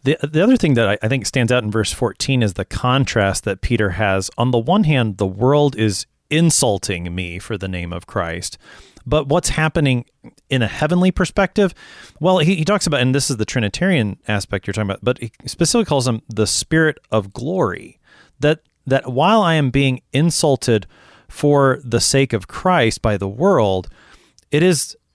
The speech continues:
I still have the glory of God in Christ. There's, there's a contrast there.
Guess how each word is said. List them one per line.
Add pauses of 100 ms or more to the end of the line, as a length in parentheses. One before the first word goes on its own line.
(500)
I
still
have
the
glory
of
God (160)
in
Christ.
There's,
there's
a
contrast
there.